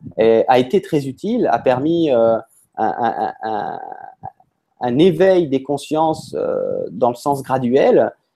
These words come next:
et vous allez voir que de plus en plus, euh, d'enseignants, euh, vont, vont vous entretenir de mon, euh, mon son de cloche. Pourquoi ? Parce que il y a un temps pour tout et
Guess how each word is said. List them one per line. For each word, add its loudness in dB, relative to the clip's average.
et 2
vous -2
allez 6
voir 2
que -2
de 0
plus -6
en -2
plus, -8
euh, 2
d'enseignants, 0
euh, 2
vont, -4
vont -6
vous -4
entretenir 0
de 2
mon, 0
euh, -16
mon 0
son -6
de -2
cloche. 0
Pourquoi ? 0
Parce -6
que -2
il 0
y 4
a 4
un 2
temps 0
pour -6
tout -2
et 2